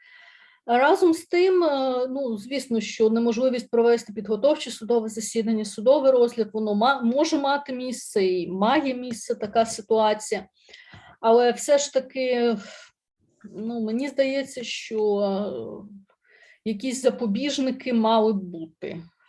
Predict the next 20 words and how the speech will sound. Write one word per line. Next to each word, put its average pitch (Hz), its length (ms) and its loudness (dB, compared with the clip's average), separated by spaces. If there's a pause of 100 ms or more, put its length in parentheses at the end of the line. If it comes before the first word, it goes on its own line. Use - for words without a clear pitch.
(120)
в - 100 -20
цій 202 160 -6
ситуації, 233 760 -2
оскільки, 202 840 -8 (840)
ну, 202 680 -2 (680)
не 220 240 0
вра-, 240 260 0
е, 214 260 0 (200)
ми 247 240 -4
прекрасно 269 500 0
розуміємо, 262 600 0
що 208 760 0
як 247 300 2 (160)
і 226 240 -2
в 214 480 2
режимі 226 460 -2
мирного 233 500 0
часу, 359 600 -2 (560)
е, 220 500 2
з - 180 -12